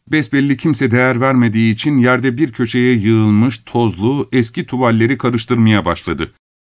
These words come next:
Soyundan sopundan büyük olasılıkla tek bir izin bile kalmadığı ailelere ait portrelerden tutun,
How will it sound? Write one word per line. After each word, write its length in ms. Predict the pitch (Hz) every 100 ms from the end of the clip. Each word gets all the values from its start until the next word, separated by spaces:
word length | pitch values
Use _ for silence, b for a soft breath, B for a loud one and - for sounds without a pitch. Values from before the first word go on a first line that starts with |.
| _ _ _ _ _ _
Soyundan 540 | - 151 139 139 139 127
sopundan 640 | 127 113 120 117 120 95
büyük 260 | 113 131 131
olasılıkla 640 | 120 117 117 120 127 113
tek 260 | 185 196 175
bir 100 | 160
izin 280 | 135 147
bile 180 | 135 131
kalmadığı 540 | 120 143 127 117 120 120
ailelere 540 | 120 117 117 113 120
ait 340 | 117 117 113
portrelerden 720 | - 113 113 113 110 104 110 98
tutun, 420 | 131 123 127